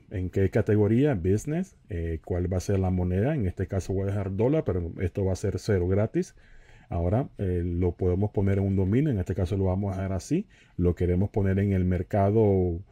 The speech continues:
eh, de, de Groove para que otros asociados en Groove puedan promocionar el producto. En este momento no lo voy a poner así.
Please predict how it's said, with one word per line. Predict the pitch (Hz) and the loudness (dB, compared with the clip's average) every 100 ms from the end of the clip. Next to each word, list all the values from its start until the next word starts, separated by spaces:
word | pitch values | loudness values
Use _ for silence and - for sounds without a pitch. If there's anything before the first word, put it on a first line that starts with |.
| _ _ - | _ _ -8
eh, | 87 82 85 82 | -4 -2 -2 -4
de, | 80 90 85 85 80 - - - | -2 0 2 0 -2 -8 -16 -10
de | 95 87 82 82 | -4 -2 -2 -4
Groove | 85 101 123 - | -2 4 4 2
para | - 82 80 | -2 -4 -2
que | 87 | -2
otros | 82 90 104 98 95 90 92 - _ _ | -2 0 0 2 2 0 -2 -8 _ _
asociados | - - 92 - 98 92 98 95 | -8 -6 -6 -2 0 2 0 0
en | 90 | 0
Groove | 98 113 | 2 2
puedan | - 87 87 | 2 0 0
promocionar | 98 95 92 92 92 | 2 2 2 0 0
el | |
producto. | 95 92 110 - 156 | 0 2 2 2 -2
En | - 87 | -2 -4
este | 85 95 | -4 -4
momento | 92 95 92 110 147 170 | 0 0 0 0 0 -2
no | 95 87 85 | -2 0 0
lo | 85 | 0
voy | 82 85 | 0 -2
a | |
poner | 87 92 82 | -2 -4 -4
así. | 78 175 | -4 -4